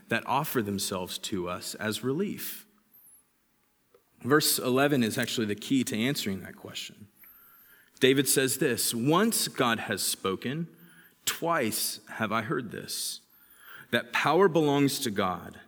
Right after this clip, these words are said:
and that to you, O Lord, belongs steadfast love." Friends, his answer is that we trust God because he is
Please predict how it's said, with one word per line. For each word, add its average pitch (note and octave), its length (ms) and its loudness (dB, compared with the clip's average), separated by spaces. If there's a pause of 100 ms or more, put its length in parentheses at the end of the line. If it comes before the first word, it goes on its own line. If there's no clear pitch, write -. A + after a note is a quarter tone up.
(260)
and C3 160 4
that B2+ 160 2
to B2 120 2
you, D3+ 300 4
O C3 120 2
Lord, F#2+ 420 -2
belongs F#2 540 -4 (100)
steadfast - 1080 -2
love." - 600 -10 (1040)
Friends, C#3+ 460 2
his B2 300 0
answer B2 680 -2 (460)
is A#2 140 0
that B2+ 140 2
we A#2 80 2
trust - 480 0
God - 400 -10 (680)
because C#3 360 4
he C#3+ 300 2
is G#2+ 260 -2